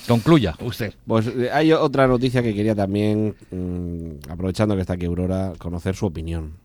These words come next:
Speaker 2: La Junta de Andalucía concede el título de enseñanza secundaria obligatoria a un alumno con cinco suspensos. ¿Esto a, a qué nos aboca?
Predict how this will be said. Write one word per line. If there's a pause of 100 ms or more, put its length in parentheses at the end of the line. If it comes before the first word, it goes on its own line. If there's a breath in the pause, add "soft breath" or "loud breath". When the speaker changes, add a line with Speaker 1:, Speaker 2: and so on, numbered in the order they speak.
(120)
Speaker 2:
La
Junta
de
Andalucía
concede
el
título
de
enseñanza
secundaria
obligatoria (200)
a
un
alumno
con
cinco
suspensos. (240)
¿Esto
a, (100)
a
qué
nos
aboca?